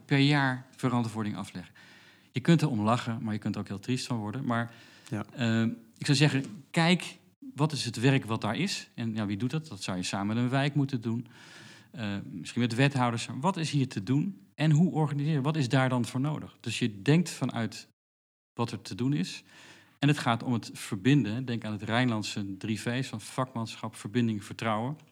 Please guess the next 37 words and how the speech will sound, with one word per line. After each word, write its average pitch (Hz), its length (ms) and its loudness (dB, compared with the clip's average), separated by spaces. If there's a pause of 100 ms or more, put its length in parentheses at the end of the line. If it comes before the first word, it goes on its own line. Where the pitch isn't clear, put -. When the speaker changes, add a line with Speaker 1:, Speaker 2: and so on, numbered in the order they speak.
(520)
Speaker 1:
Het - 160 -6
verbinden 139 500 4
van 107 180 -2
mensen. 92 340 -4
En - 80 -12 (460)
dat - 80 -8
hoeven 110 140 -2
niet 107 100 2
alleen 101 140 -2
vakmensen 104 520 -4
te - 60 -10
zijn, 92 160 -8
dat 104 80 -10
kunnen 95 200 -6
ook 90 60 -8
buurtbewoners 95 580 -2
zijn, 92 220 -10
die 135 120 -6
samen 123 560 0 (440)
die 127 200 -2
opgave 107 580 0
kunnen 113 340 -2 (180)
aanpakken. - 520 0 (640)
Maar 120 100 0
dan 127 180 4
denk 175 220 6
je 160 140 -2
dus 120 280 0
niet 156 500 2 (340)
van 123 220 0
boven 127 420 6 (100)
naar 113 220 0
beneden 127 480 6 (140)
of 120 220 -6
van 110 180 -2
een 104 240 -4
plan 117 540 2